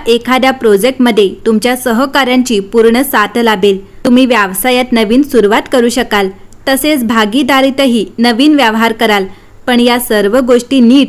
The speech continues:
आणि सतर्कतेने हाताळा. कर्क राशीच्या विद्यार्थ्यांना आठवडा चांगला जाईल, पण थोडी धावपळ होऊ शकते. तुमचे मन एकाग्र राहील. तुम्ही वेळेचे योग्य नियोजन केल्यास चांगला अभ्यास होईल, तुमचा आत्मविश्वास वाढेल.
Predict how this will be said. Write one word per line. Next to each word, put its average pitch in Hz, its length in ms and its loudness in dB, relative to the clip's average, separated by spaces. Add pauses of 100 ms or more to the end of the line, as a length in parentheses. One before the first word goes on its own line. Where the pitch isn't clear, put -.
(120)
आणि 226 200 0
सतर्कतेने 262 760 -2
हाताळा. 208 480 -2 (520)
कर्क 294 280 0
राशीच्या 330 520 0
विद्यार्थ्यांना 254 720 0
आठवडा 233 560 0
चांगला 220 380 0
जाईल, 214 260 0 (360)
पण 214 200 0
थोडी 226 220 2
धावपळ 226 480 0
होऊ 262 180 2
शकते. 202 520 -2 (320)
तुमचे 247 320 0
मन 240 360 2
एकाग्र 240 460 0
राहील. 220 560 -4 (160)
तुम्ही 254 240 4
वेळेचे 233 500 2
योग्य 262 360 2
नियोजन 233 460 4
केल्यास 277 320 0 (240)
चांगला 262 340 2
अभ्यास 240 560 -2
होईल, 202 360 -2
तुमचा 226 300 0
आत्मविश्वास 262 880 -2
वाढेल. 208 360 0